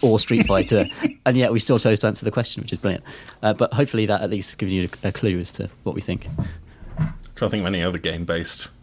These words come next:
Speaker 2: uh, voting
Speaker 1: Yeah, is there a better
Speaker 2: systems.
Speaker 1: game? Like, would, what if, like, someone ran a really good Civilization campaign? Would, would
Speaker 2: Uh, yeah,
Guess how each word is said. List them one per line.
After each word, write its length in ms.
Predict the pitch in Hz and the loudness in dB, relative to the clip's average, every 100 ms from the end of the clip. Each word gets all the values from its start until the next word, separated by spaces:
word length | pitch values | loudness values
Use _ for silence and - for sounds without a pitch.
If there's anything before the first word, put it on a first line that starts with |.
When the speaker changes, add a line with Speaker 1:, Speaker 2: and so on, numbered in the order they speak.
| - | -12
Speaker 2:
uh, 220 | 78 87 | -4 -4
voting 180 | 82 147 | 0 4
Speaker 1:
Yeah, 80 | 147 | 6
is 120 | 135 | 6
there 100 | 185 | 4
a 20 | |
better 180 | 185 170 | 4 2
Speaker 2:
systems. 80 | 90 | 2
Speaker 1:
game? 120 | 92 | 0
Like, 140 | 98 107 98 | 0 0 -2
would, 340 | 123 - 127 | -4 0 0
what 240 | 123 117 113 | 0 0 0
if, 100 | 107 | 0
like, 220 | 104 - - | -2 -2 -4
someone 240 | 117 117 | 2 2
ran 160 | 104 104 | 4 2
a 20 | |
really 200 | 101 95 | 2 0
good 160 | 98 98 | 0 0
Civilization 640 | - 98 92 - 85 - | 0 0 -2 -2 -4 -4
campaign? 400 | 95 95 - 90 - - - - | -6 -4 -6 -8 -12 -20 -20 -2
Would, 160 | 202 - | -2 -2
would 180 | 98 120 | -10 -10
Speaker 2:
Uh, 60 | 220 | -4
yeah, 120 | 226 | 0